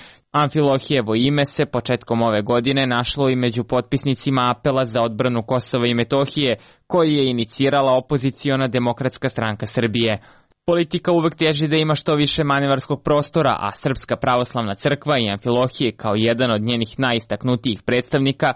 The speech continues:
sužavaju taj prostor, smatra filozof i religiolog Miroslav Keveždi. On dodaje da S P C zauzima prostor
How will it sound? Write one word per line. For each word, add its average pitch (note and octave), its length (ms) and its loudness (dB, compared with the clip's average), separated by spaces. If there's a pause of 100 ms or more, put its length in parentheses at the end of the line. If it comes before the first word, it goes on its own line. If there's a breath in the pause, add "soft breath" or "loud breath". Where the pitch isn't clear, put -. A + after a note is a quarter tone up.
(160 soft breath)
sužavaju B2+ 680 2
taj B2+ 200 0
prostor, - 560 -2
smatra B2 460 -2
filozof B2+ 540 -2 (140)
i D#3+ 140 4
religiolog B2 680 0 (120)
Miroslav A#2 520 -2 (140)
Keveždi. A#2 540 0 (280 loud breath)
On C3 220 2
dodaje C3 480 2
da G2 240 -2
S - 140 -20 (180)
P A#2 80 0
C - 180 -4 (160)
zauzima A#2+ 480 0
prostor C3+ 400 0